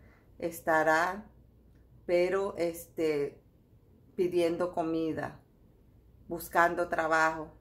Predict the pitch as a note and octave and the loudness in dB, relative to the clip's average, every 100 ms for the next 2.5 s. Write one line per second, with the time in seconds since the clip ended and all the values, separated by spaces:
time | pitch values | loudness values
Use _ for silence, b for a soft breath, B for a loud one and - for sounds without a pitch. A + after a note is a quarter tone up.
0 | - - D#3+ D3+ D#3+ D#3+ E3+ E3+ E3 E3 | -16 -4 -2 2 0 0 -4 -4 -6 -6
1 | D#3+ D#3 E3 E3 D#3+ D#3+ D3+ D#3+ D#3 - | -6 -4 -2 0 -2 -4 -6 -12 -12 -8
2 | D3+ D3 D3 - - | -6 -6 -8 -12 -18